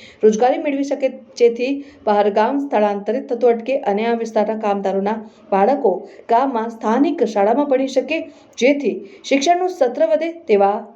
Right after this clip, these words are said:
હેતુસર શ્રમિકોને જાગૃતિ લાવવાનું અને મનરેગા કાયદાનું ઝડપથી અને સુચારુ અમલીકરણ થાય તે માટે વખતો વખત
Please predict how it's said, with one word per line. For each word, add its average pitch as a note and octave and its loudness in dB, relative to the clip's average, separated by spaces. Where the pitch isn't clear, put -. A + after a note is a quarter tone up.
હેતુસર B3 2
શ્રમિકોને C4+ 4
જાગૃતિ A#3+ 0
લાવવાનું G#3 0
અને G#3+ -2
મનરેગા F#3+ -2
કાયદાનું A3 0
ઝડપથી G#3+ 0
અને F#3+ -2
સુચારુ A3 0
અમલીકરણ G3 -2
થાય A3 0
તે A3 2
માટે G#3 2
વખતો D4 2
વખત G3 -2